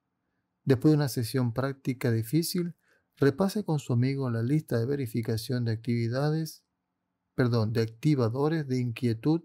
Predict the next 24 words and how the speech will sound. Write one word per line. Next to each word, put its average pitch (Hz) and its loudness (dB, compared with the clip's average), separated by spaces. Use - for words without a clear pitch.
en 135 -2
la 120 2
lección 139 -4
cinco. 117 0
Estimule 123 2
la 113 0
concepción 147 -2
de 131 4
que 127 2
el 113 4
periodo 120 2
difícil 156 -2
solo 123 2
es 131 -8
temporal. 117 -8
Y 147 4
última, 143 0
aliente 147 4
la 147 -4
práctica 131 -2
repetida 131 -4
de 127 -4
una 135 -6
aptitud 123 0